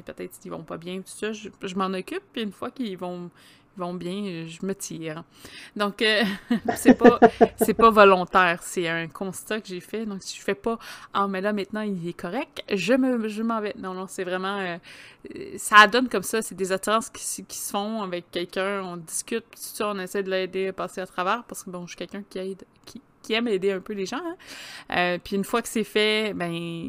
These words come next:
Speaker 1: je le laisse partir de ses propres ailes. Donc, euh, <laughs> ça peut,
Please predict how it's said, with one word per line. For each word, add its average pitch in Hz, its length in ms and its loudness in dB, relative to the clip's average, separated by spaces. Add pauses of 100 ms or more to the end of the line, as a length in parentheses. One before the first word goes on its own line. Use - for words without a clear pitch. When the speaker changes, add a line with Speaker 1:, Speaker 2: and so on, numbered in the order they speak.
(120)
Speaker 1:
je 170 140 -8
le 170 120 -6
laisse 185 280 -4
partir 214 460 -2
de 202 80 -4
ses 202 140 -2
propres 311 320 -2
ailes. 160 300 0 (520)
Donc, 202 280 0
euh, 202 300 4 (280)
<laughs> - 720 -2
ça 240 180 8
peut, 262 380 4